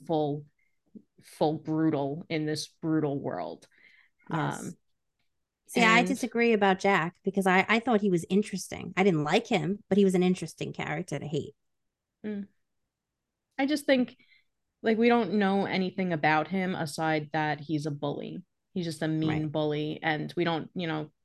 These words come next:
Speaker 1: what, what was his home life like? Why is he the way that he is? Has he had trauma in his past that has made him, you know, more of this, "I have to be this tough guy" type? I don't know. I just would have liked to maybe have learned a little bit more about him.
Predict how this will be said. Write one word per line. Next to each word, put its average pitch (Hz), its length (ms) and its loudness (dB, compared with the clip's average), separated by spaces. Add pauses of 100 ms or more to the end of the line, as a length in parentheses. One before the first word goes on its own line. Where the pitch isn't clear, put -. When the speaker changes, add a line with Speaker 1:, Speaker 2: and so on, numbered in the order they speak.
Speaker 1:
what, 180 200 -2
what 185 140 -2
was 185 160 -4
his 185 240 0
home 226 200 0
life 151 240 -6
like? - 300 -8
Why 160 240 0
is 170 160 -2
he 175 120 -4
the 165 100 -2
way 160 140 2
that 156 120 -4
he 160 180 -4
is? 160 300 -2 (280)
Has 147 160 0
he 160 100 -2
had 151 180 0
trauma 160 380 -4
in 185 120 -2
his 185 180 -4
past 190 400 0
that 160 140 0
has 156 200 -4
made 156 340 -4
him, 151 440 -4
you - 100 -6
know, 147 100 -4
more 147 380 0
of 151 240 0
this, 151 340 -4 (480)
"I 170 80 0
have 160 240 0
to 160 100 -2
be 156 380 -2
this 147 220 -6
tough - 300 -4
guy" 175 260 2
type? 180 400 0 (500)
I 185 140 4
don't 151 80 0
know. 156 280 -6
I 196 120 6
just 185 160 2
would 170 100 4
have 151 80 0
liked 147 200 -2
to 160 80 -2
maybe 151 220 -2
have 147 120 -2
learned 147 260 -2
a 156 40 -4
little 151 180 -2
bit 151 160 0
more 156 160 0
about 156 260 0
him. 156 400 -4